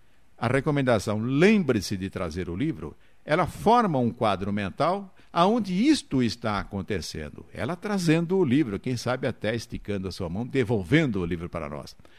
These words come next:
E diante da outra colocação, "Não se esqueça de trazer o livro", ela está formando um quadro mental também, só que nessa direção. Ela chegando, quem sabe, de mãos vazias. E aí então vai dizer,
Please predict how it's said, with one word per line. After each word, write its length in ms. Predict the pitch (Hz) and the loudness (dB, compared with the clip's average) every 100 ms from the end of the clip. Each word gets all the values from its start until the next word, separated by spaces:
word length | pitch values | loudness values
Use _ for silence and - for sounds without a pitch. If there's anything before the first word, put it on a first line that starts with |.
| - - | -20 -6
E 80 | 190 | -2
diante 320 | 135 247 240 | 2 0 4
da 140 | 190 | 8
outra 340 | 139 185 208 117 | 10 12 10 6
colocação, 640 | - 107 98 92 76 73 | 0 -2 -2 -4 -6 -6
"Não 200 | 76 120 | -2 -2
se 160 | 120 101 | -2 -4
esqueça 760 | - - - 117 139 101 98 | -8 -6 2 6 6 4 -2
de 140 | 85 87 | -4 -6
trazer 460 | 87 85 76 85 | -6 -6 -6 -8
o 40 | 80 | -6
livro", 400 | 90 160 104 78 - - - - | -2 -2 -4 -8 -12 -20 -20 -10
ela 160 | 92 | -6
está 300 | 107 - 240 | -4 -2 -2
formando 420 | - 123 98 98 | 0 0 2 0
um 60 | 90 | -2
quadro 340 | 78 98 80 | -2 -2 -2
mental 340 | 85 80 87 80 | -4 -4 -4 -6
também, 420 | 78 76 73 82 | -6 -8 -8 -10
só 440 | - - 120 160 - - - - | -8 0 0 0 -4 -20 -20 -20
que 120 | - | -8
nessa 400 | 107 92 90 - | -4 -2 -4 -8
direção. 540 | 117 139 160 - 117 92 - - - - - - - | -10 -6 -6 -4 -4 -6 -14 -20 -20 -20 -20 -20 -8
Ela 340 | 98 95 120 139 - - - - - | -2 -2 -2 -6 -14 -18 -18 -20 -18
chegando, 640 | - - 120 90 113 127 143 | -8 0 2 4 4 4 2
quem 200 | - 165 | 0 -2
sabe, 420 | - 110 98 135 - | 0 -2 -2 -4 -8
de 160 | - 175 | -6 -4
mãos 440 | 120 98 110 - - - | -2 -2 -2 -8 -18 -6
vazias. 720 | 120 104 87 220 240 87 71 | -2 -2 0 0 2 0 0
E 160 | 120 123 | 0 4
aí 140 | 120 | 4
então 220 | 151 151 | 2 0
vai 100 | 139 | 0
dizer, 180 | 120 113 | 2 0